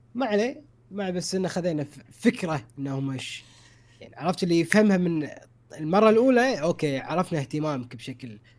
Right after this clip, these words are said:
أوضح. يلا، عطيتونا تجاربكم الحلوة. و،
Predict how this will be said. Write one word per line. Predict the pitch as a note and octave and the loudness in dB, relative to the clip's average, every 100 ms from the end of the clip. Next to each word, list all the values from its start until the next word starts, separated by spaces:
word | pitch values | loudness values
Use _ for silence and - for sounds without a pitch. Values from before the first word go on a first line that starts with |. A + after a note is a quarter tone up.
| _ _ | _ _
أوضح. | E3 C3+ - - _ _ _ _ _ _ _ _ _ _ _ _ _ _ _ _ _ _ - | -6 -6 -8 -20 _ _ _ _ _ _ _ _ _ _ _ _ _ _ _ _ _ _ -2
يلا، | C4 C4 | 4 4
عطيتونا | A3 B3 B3 A#3 G#3+ | 4 2 0 2 0
تجاربكم | F3+ E3 D#3+ D3+ D3 - F3 | 0 -2 -2 -2 -4 -4 -4
الحلوة. | B2+ C#3 F3 C4 - _ _ _ _ _ _ _ _ _ | -4 -6 -6 -8 -12 _ _ _ _ _ _ _ _ _
و، | D3 D3 D3+ | -8 -4 -4